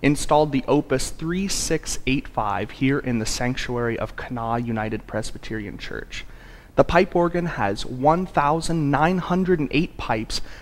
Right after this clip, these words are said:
making up the thirty-one to thirty-two ranks of pipes. Today, I'm gonna give you a tour of the console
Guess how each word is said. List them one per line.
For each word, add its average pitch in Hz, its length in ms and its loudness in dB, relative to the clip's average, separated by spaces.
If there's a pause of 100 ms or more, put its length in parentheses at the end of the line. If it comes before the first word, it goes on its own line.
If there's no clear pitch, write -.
making 139 380 6
up 127 160 6
the 113 160 0
thirty-one 135 680 4
to 120 80 2
thirty-two 131 640 0
ranks 117 640 -2
of - 240 -4
pipes. - 500 -6 (640)
Today, 175 400 10
I'm 156 80 2
gonna 151 140 6
give 135 140 2
you 131 120 6
a 127 60 6
tour 151 260 4
of 139 100 4
the 120 60 2
console 175 680 2